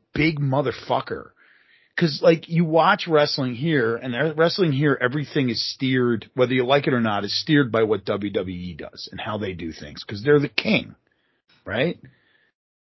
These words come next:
And there are no big, tough motherfuckers in W W E. Everybody's a bodybuilder, right? And when you get into,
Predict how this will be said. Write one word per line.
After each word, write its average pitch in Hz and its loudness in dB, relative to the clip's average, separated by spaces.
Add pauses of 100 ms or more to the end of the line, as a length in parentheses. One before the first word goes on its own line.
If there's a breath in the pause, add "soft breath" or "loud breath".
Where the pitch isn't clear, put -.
(100)
And 135 4
there 147 4
are 226 8
no 170 6 (300)
big, 143 0 (200)
tough 131 0
motherfuckers 110 -6
in 95 -10
W 90 -12
W 90 -10
E. - -12
Everybody's 147 0
a 143 0
bodybuilder, 80 -12 (1120)
right? 117 -2 (1600 soft breath)
And 160 4
when 185 6
you 240 4
get 220 8
into, 156 0